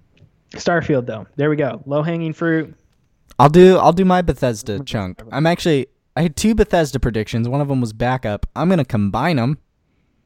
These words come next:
Speaker 2: Bethesda does not reveal new Elder Scrolls or Fallout.
Speaker 1: 'Kay. It's easy enough.
Speaker 2: And Bethesda has zero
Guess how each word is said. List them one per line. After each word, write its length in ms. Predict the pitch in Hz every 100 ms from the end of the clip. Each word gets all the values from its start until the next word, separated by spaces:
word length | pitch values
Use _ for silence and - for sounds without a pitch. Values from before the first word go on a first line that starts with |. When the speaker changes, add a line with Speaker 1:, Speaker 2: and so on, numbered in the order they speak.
| _ _ _ _ _ _ _ _ _ - -
Speaker 2:
Bethesda 480 | 143 180 185 170 185
does 200 | 160 139
not 240 | 147 185
reveal 340 | 196 151 139 135
new 220 | 135 131
Elder 260 | 135 151
Scrolls 460 | 151 - 135 135 131
or 200 | - 131
Fallout. 520 | - 120 98 98 131 _ _ _ _ _ _ -
Speaker 1:
'Kay. 360 | 139 120 160 - _ _ _ _ _ _ _
It's 120 | _ 110
easy 200 | 120 123
enough. 380 | 131 123 160 - - -
Speaker 2:
And 140 | 127 127
Bethesda 440 | - 139 131 135
has 160 | 131 123
zero 720 | 113 107 135 147 147 147 147